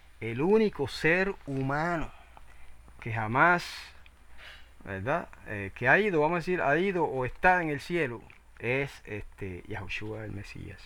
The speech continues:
El Mesías, el sumo sacerdote, y así lo llama la carta de,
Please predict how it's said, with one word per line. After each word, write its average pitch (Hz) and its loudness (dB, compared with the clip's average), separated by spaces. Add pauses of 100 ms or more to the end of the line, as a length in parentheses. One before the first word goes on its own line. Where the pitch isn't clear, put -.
(720)
El 160 6
Mesías, 143 -8 (680)
el 117 -2
sumo - 2
sacerdote, 180 2
y 110 -2
así 127 0
lo 185 2
llama 190 4
la 113 -2
carta 170 2
de, 131 -2